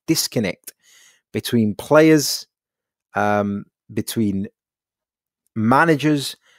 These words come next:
between coaches, between the P G M O L, between the F A, between the Premier League.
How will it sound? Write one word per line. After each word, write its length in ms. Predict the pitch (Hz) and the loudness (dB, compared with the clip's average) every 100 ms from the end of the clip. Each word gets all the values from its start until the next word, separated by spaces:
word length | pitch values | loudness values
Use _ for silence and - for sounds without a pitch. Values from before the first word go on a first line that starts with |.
| _ | _
between 340 | - - 107 92 | -18 -8 -6 -4
coaches, 500 | - 151 - 139 120 | 0 2 0 -4 -6
between 380 | 110 - 107 | -8 -6 -4
the 80 | 101 | -4
P 260 | - 135 131 | -6 -6 -6
G 220 | 120 120 | -2 0
M 100 | 104 | 0
O 140 | 98 | 0
L, 180 | 117 143 | 4 4
between 380 | 120 113 107 95 | 2 -4 -6 -6
the 180 | 95 - | -6 -6
F 200 | 95 - | -6 0
A, 180 | 147 139 | 2 2
between 360 | 101 - 95 | 0 -4 -6
the 80 | 95 | -6
Premier 420 | - 147 156 117 | -4 -2 0 0
League. 360 | 107 135 127 - | 0 -2 -2 -6